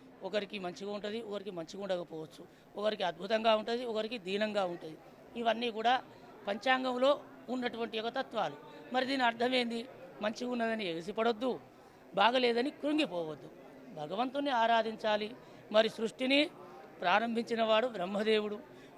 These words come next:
సృష్టి స్థితి లయకారకులు విష్ణువు, రుద్రుడు. మరి త్రిమూర్తులను మనం నమస్కరించాలి. త్రికాలములలో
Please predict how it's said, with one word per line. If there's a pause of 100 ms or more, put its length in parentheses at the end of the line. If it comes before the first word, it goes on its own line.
సృష్టి
స్థితి
లయకారకులు (200)
విష్ణువు, (420)
రుద్రుడు. (380)
మరి
త్రిమూర్తులను (680)
మనం
నమస్కరించాలి. (280)
త్రికాలములలో